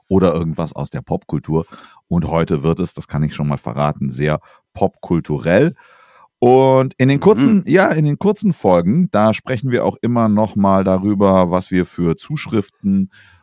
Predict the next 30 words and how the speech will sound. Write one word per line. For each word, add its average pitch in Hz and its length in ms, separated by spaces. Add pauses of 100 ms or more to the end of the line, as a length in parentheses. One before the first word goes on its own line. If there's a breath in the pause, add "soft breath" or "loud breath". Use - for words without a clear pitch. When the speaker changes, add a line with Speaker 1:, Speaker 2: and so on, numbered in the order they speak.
(140 soft breath)
Speaker 1:
äh, 92 200
Drohbriefe, 90 840 (180)
Korrekturen 120 880
bekommen 95 520
haben, 85 460 (380 soft breath)
um 165 240
da 87 120
noch - 100
mal 85 120
ein 78 60
bisschen 78 280
was 76 200
aufzudröseln. 82 1040
Und - 580 (100)
ich 131 360
habe 117 580 (140)
nichts 120 340
bekommen, 175 760
äh, - 60
was 123 500
nicht 175 160
heißt, 156 220
dass 123 80
das 123 180
alles 92 360
richtig - 360
war 180 140
die 196 80
letzten 170 480
Wochen. 180 340